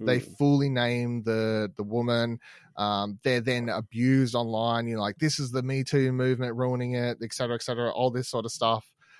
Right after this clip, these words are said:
Speaker 1: Uh, but yeah, the documentary covers all that, and then it covers, um, some of the, uh, the women trying to get together to sort of get their c-,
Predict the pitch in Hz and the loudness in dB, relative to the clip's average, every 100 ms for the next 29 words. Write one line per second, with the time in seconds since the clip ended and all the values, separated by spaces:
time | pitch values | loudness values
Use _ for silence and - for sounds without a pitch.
0 | _ - 104 107 104 110 160 120 123 135 | _ -8 -4 -4 -2 2 2 4 2 4
1 | 170 170 160 156 139 127 107 _ - 143 | 4 4 4 4 4 2 -4 _ -4 0
2 | 135 127 120 110 120 147 113 117 113 113 | 2 2 2 4 4 4 0 -4 -4 -4
3 | 110 - - 120 110 110 110 107 107 - | -8 -10 -2 0 0 0 0 -2 -4 -10
4 | _ _ - 104 95 95 98 95 92 _ | _ _ -8 -4 -2 -2 -4 -8 -12 _
5 | _ _ - - - 123 120 113 107 107 | _ _ -18 -4 0 0 0 0 2 2
6 | 107 104 - _ _ _ _ _ 92 90 | 2 -2 -6 _ _ _ _ _ -4 0
7 | 92 92 92 80 - _ _ _ _ _ | 0 0 -2 -4 -6 _ _ _ _ _
8 | 135 120 123 123 131 131 123 120 - 123 | -8 -2 -2 0 0 0 0 -2 -2 -2
9 | 117 110 117 - 123 113 - 117 110 107 | 0 2 0 0 -2 -2 -2 -2 0 0
10 | 104 101 - 117 107 107 - | -2 -4 -4 -4 -4 -10 -12